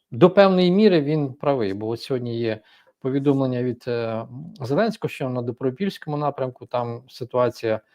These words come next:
е, на нашу користь. Але я хотів би звернути саме увагу на дещо інше.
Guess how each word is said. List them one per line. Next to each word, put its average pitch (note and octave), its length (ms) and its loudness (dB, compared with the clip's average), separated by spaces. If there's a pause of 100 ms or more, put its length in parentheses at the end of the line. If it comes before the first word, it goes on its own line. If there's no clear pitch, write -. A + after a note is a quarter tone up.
(320)
е, B2 200 -6 (200)
на D3 200 2
нашу C3+ 320 2
користь. - 460 -10 (540)
Але F3+ 340 6
я G#3 220 6
хотів F#3 320 0
би E3+ 100 4
звернути D3+ 400 0
саме D3 300 -2
увагу C#3 340 0
на C3+ 120 -2
дещо C#3 320 -2
інше. A#2 580 -6